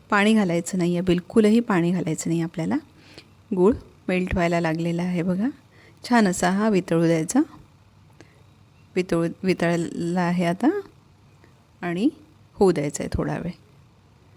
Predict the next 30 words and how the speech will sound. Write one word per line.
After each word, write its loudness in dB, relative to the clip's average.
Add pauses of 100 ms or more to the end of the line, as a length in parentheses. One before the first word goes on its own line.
(960)
छान -2
असा -6
हा -4 (180)
पाक -6
आपल्याला -8
होऊ -2
द्यायचा -6
आहे. -2 (640)
तर -2 (100)
पाक -2
आपला 6
झाला 0
हे 0
कसं 4
समजेल 0
आपल्याला? -2
मंद 4
गॅसवरच 2
आपण 0
पाक -2
होऊ -2
देतो -2
आहे. 0 (480)
जास्त 2
पाक -2
होऊ 2
द्यायचा 0
नाही, 0
नाहीतर 2
ते -4